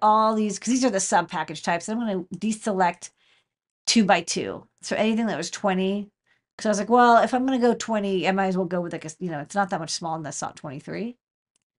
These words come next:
So deselect all those. And then this is kinda getting intense. I've got, like, fifteen filters going on here.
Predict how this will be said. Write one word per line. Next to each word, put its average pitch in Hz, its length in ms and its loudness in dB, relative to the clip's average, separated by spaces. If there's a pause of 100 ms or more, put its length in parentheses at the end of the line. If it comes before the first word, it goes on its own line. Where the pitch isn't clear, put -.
(600)
So 175 320 -6
deselect 214 720 0
all 190 260 2
those. 175 800 -4 (2000)
And 156 200 -12
then 175 440 -12 (960)
this 196 80 -8
is - 20 -14
kinda 196 220 -2
getting 175 260 -6
intense. 185 440 -8
I've 185 80 -6
got, 190 120 -2
like, 147 160 -8 (140)
fifteen 170 420 -12
filters - 400 -12
going 147 240 -10
on 135 160 -8
here. 147 320 -10